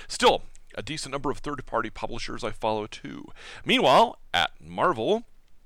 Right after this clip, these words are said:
Avengers versus X-Men, X-Men Legacy trade paperback. Christos Gage writing, Rafa Sandoval and David Baldeón on the art. Uh, I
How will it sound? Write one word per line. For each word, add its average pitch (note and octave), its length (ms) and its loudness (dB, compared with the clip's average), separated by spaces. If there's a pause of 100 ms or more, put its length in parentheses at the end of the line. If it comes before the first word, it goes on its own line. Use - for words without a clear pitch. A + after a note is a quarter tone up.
(560)
Avengers F#3+ 480 2
versus E3 400 0
X-Men, F#2+ 600 -2
X-Men C3+ 400 -4
Legacy A2 480 -4
trade A2+ 460 -6
paperback. - 840 -4 (320)
Christos D3+ 420 -2
Gage C#3 360 0
writing, G2+ 480 0
Rafa G#2+ 420 -2
Sandoval A2 640 0
and G2 200 -8
David G2+ 300 -4 (120)
Baldeón G2 640 -2
on F#2 120 -10
the - 140 -8
art. - 280 2 (580)
Uh, C3 120 6
I - 100 -2